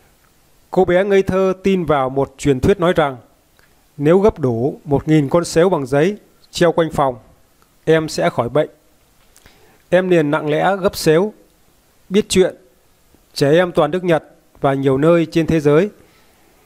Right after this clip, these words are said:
đã tới tấp gửi hàng trăm con sếu giấy đến cho Sasako.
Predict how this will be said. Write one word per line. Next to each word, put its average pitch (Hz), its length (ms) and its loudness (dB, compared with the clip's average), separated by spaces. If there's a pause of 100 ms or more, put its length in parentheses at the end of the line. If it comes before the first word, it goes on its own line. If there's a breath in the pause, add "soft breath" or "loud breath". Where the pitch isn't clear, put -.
(120)
đã 160 100 0
tới 175 220 2
tấp 233 220 0 (460)
gửi 131 220 -2
hàng 143 200 -2
trăm 180 240 -2
con 175 160 -2
sếu 170 180 0
giấy 160 440 0
đến 165 320 0
cho 151 240 2
Sasako. 151 640 -2